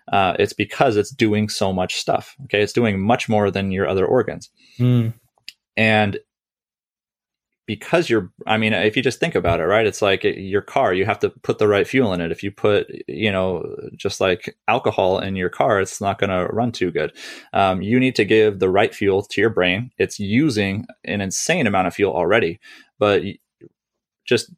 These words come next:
Speaker 1: thinking about it,
Speaker 2: Mm.
Speaker 1: you can imagine that giving your brain the right fuel is going to lead to better brain performance than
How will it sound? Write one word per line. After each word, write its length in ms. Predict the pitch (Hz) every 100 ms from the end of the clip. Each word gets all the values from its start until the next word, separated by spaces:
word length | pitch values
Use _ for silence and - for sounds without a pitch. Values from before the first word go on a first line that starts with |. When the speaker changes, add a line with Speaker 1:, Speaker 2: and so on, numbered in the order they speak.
| _
Speaker 1:
thinking 260 | - 139 101
about 260 | 90 87 87
it, 60 |
Speaker 2:
Mm. 60 | 92
Speaker 1:
you 100 | 101
can 180 | 107 104
imagine 480 | 98 98 107 101 95
that 160 | 90
giving 280 | 107 104 104
your 140 | 95
brain 240 | 90 92 101
the 100 | 87
right 220 | 92 -
fuel 360 | - 98 131 131
is 200 | 95 90
going 280 | 95 98 90
to 300 | 98 92 90
lead 220 | 95 95
to 100 | 95
better 260 | 92 90
brain 200 | 87 92
performance 480 | 85 85 110 95 90
than 400 | - 90 87 87